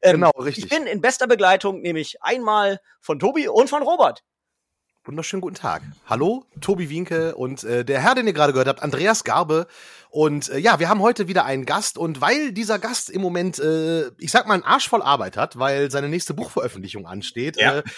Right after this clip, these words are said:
Speaker 2: und er sagte, „Ich hab jetzt endlich Zeit“, äh, haben wir gesagt, „Komm, dann schießen wir die Folge noch zwischen Folge neununddreißig A.“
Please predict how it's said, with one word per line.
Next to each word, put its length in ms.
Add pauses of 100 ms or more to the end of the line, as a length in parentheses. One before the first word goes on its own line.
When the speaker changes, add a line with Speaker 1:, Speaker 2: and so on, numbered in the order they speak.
(160)
Speaker 2:
und 100
er 60
sagte, 300
„Ich 120
hab 120
jetzt 160
endlich 300
Zeit“, 340
äh, 200
haben 120
wir 60
gesagt, 200
„Komm, 200
dann 180
schießen 260
wir 60
die 80
Folge 280
noch 140
zwischen 340
Folge 280
neununddreißig 680
A.“ 200